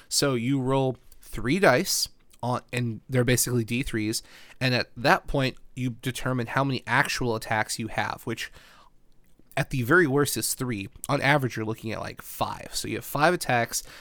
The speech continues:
coming in at weapon skill three, then you go into strength six, rerolls of one. It, you can imagine you generally, I've yet to actually not get a wound through. And what I mean by that is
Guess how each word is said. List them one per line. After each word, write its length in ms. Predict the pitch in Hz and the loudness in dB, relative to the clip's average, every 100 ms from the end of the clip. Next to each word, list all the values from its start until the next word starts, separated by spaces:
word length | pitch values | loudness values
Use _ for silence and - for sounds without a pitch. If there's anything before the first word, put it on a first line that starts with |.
| - - | -18 -2
coming 320 | 131 123 117 | 0 0 0
in 320 | 117 117 - - | 0 -2 -4 -4
at 180 | 104 - | -4 -2
weapon 260 | 123 147 | -2 -2
skill 260 | - 160 156 | 0 2 2
three, 480 | - 120 120 117 113 - - - | 0 -2 0 -2 -4 -12 -12 -2
then 120 | 131 | 0
you 140 | 139 | 2
go 160 | 127 135 | 2 0
into 140 | 131 | 0
strength 340 | - - - - | -4 -6 -8 0
six, 380 | - 180 - - | 4 4 2 -2
rerolls 400 | 123 120 117 117 | 2 4 2 0
of 120 | 110 | 0
one. 380 | 123 139 143 139 - - _ _ | 2 2 0 -4 -12 -20 _ _
It, 140 | 117 - - | -6 -6 -2
you 160 | 160 | 0
can 160 | 151 156 | 0 2
imagine 640 | 160 190 208 - 190 190 - _ _ _ _ - | 4 6 6 2 -2 -4 -8 _ _ _ _ -6
you 140 | 147 | -4
generally, 800 | 120 117 110 165 143 110 90 - - - - _ _ _ _ _ _ _ | -4 -4 4 6 6 0 -6 -12 -18 -20 -20 _ _ _ _ _ _ _
I've 140 | 123 131 | -2 0
yet 400 | 127 127 160 - | 2 6 6 6
to 120 | - | 2
actually 400 | 120 - - 123 | 0 0 -2 -2
not 480 | 107 110 113 - - - - - - - 123 | 0 0 0 -2 -8 -12 -20 -20 -20 -18 -2
get 160 | 120 | 2
a 60 | 120 | 2
wound 380 | 113 120 117 110 | 4 4 4 0
through. 320 | - - - - - - - | -4 -6 -6 -16 -20 -20 -8
And 140 | 123 123 | -4 0
what 140 | 131 | 2
I 60 | 123 | 2
mean 340 | 127 123 113 | 0 0 -2
by 180 | 117 113 | 0 2
that 180 | 110 107 | 2 2
is 220 | 110 | 0